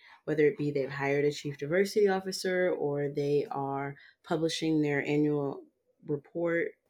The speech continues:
on diversity metrics, or, um, they've earmarked funds, um, specifically focused on this area. So, um, yeah, it's, it, it typically ends up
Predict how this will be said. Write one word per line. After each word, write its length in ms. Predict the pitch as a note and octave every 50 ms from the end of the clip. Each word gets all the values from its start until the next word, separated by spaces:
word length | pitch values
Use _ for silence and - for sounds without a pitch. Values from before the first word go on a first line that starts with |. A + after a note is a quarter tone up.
| _
on 260 | D3+ D3 D3 C#3+ C#3+ C#3+
diversity 440 | C#3+ C#3 C#3+ D3 - - - -
metrics, 580 | D3 D3 D#3 - - F3+ F3 F3 F3 - - - - _ -
or, 480 | D3 D3 C#3+ C#3+ C#3+ C#3+ C#3+ C#3+ D3 - - - - - _ _ _ -
um, 580 | D3+ D3 D3 C#3 C#3 C#3+ C#3+ C#3 C#3 C#3 - - _ _ _
they've 240 | D#3+ D#3+ D#3 D3+ - -
earmarked 680 | - E3 D#3+ E3 D#3 D#3 D#3 D#3 D3+ - - - - _ _ _ _
funds, 720 | - - E3+ E3 E3 E3+ E3+ E3+ E3+ F3 E3+ E3+ - - - _ _ _ _ _ _
um, 220 | - D3+ D3+ D3 D3+
specifically 640 | D3+ - - D#3+ D3 - D#3+ D#3 E3 D#3+ - D#3+ D#3
focused 420 | - - D#3+ D#3 - E3+ - -
on 120 | D#3+ D#3
this 180 | D#3 D#3+ D#3 - -
area. 540 | E3 D#3 D#3+ D#3+ D#3+ D#3 D#3 D#3 D#3+ D#3 D#3 _ _ _ - _ _
So, 480 | - - - E3 D#3+ D#3 D3+ D3+ D3 D3
um, 420 | D3 D3 D3 D3+ D3+ D3+ D3+ - - _ _ _ _ _ -
yeah, 320 | F#3 A3+ A#3+ A#3+ G3 A#3+
it's, 460 | B3+ - E3+ E3 - - - - - - _ _ _ _ _ _ _
it, 180 | - F3 F3+ - - -
it 160 | - G3 G3 -
typically 640 | - A3+ A3+ A3+ B3 A#3+ - B3 A3+ A3 G3+ -
ends 220 | - F3 F#3 F3+ F3
up 200 | F3+ E3+ -